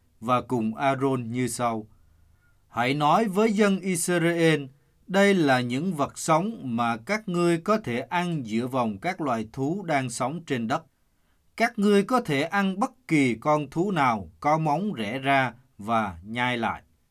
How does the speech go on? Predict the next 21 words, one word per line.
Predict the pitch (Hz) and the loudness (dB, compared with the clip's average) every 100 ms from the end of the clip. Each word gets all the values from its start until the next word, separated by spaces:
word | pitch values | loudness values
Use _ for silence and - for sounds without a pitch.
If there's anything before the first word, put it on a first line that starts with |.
| _ _ _ _ _ | _ _ _ _ _
Tuy | 185 180 | 2 4
nhiên, | 170 170 143 - _ _ | 4 4 2 -6 _ _
các | 233 262 262 | 2 2 0
loài | 151 143 139 | 0 2 2
thú | - 170 247 254 | 0 0 0 -2
chỉ | - 123 139 | -4 0 0
nhai | 180 202 190 | 2 2 2
lại | 165 120 92 - _ _ | 2 0 -2 -14 _ _
hay | _ - 196 208 - | _ 0 2 2 0
chỉ | - 113 135 | -4 -2 -2
có | - 175 196 | 0 2 2
móng | 196 180 220 | 2 0 -2
rẽ | 139 107 | -2 -4
ra, | 139 156 147 104 - _ _ _ | 0 2 2 0 -10 _ _ _
thì | - 139 127 117 | -2 0 0 -2
các | 185 208 | -4 -2
ngươi | 160 156 147 | 0 2 0
không | 139 147 139 | -2 -4 -2
nên | 139 131 | -2 -2
ăn | 139 135 120 | -2 -4 -2
chúng. | 135 131 196 | -2 -2 -6